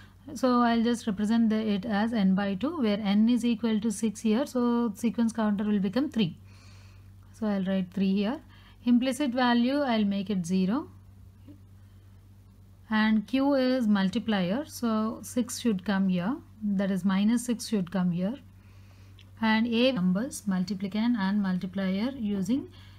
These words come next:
two's complement representation. So thirteen is zero, one, one, zero, one, plus six is, this is plus thirteen, this is plus six, means zero, one, one,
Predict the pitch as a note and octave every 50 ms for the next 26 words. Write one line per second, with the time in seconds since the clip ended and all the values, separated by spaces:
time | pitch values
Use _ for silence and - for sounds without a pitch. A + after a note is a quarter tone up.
0 | - - - - - A#3 A3 A3 - A3 G3 F#3+ F#3+ F#3+ F#3+ F#3+ G3+ A#3 C#4+ E4
1 | - - - - - - G3 F#3 - F#3 F3 F3+ E3 D#3+ D#3+ D#3 D3+ - F3 E3+
2 | A#3 - - - - - - - - - - - A3 G3+ - G#3 G3 F#3+ - -
3 | A#3+ B3+ B3+ B3 A3 A3 B3 D4+ D4+ - - - - - - F#3+ F3+ G#3+ G#3 G3+
4 | G#3 G#3+ A3+ C#4 E4 E4 D4+ A#3+ G#3+ G3 F#3 F#3 F#3 G3 G3 G3 G#3 A#3+ D4 E4
5 | - - - G#3+ F#3 E3+ F#3 F#3 F3 F3 F3 E3 F3 G3 B3 D4 - - - -
6 | - - - - - - - - - - - - - - - - - - - -
7 | - - - - - A3 A3 A#3 - - - - A#3+ G3+ F#3 - - - - -
8 | - - - A3+ A3 G#3 F#3+ E3+ E3+ D#4 B3+ G3 G#3+ G#3 A3 G3+ F#3+ - G3+ F#3
9 | - - G3+ F#3+ E3+ F3+ G#3+ B3+ D#4+ F4 - - - - - - - - - G#3+
10 | G#3 F#3 G#3 G3+ F#3 - - G3 F#3 - - - A3+ G#3 F#3+ - - - - -
11 | - G#3 G3+ G#3 A3+ C#4 F4 - - - - - - - - - - - - -
12 | - - - - - F#3 G3+ G#3 G#3 G#3 A3 B3 C#4+ C#4+ A#3 G3+ F#3 F#3 F#3 F#3+
13 | G3 G#3+ B3+ D4+ -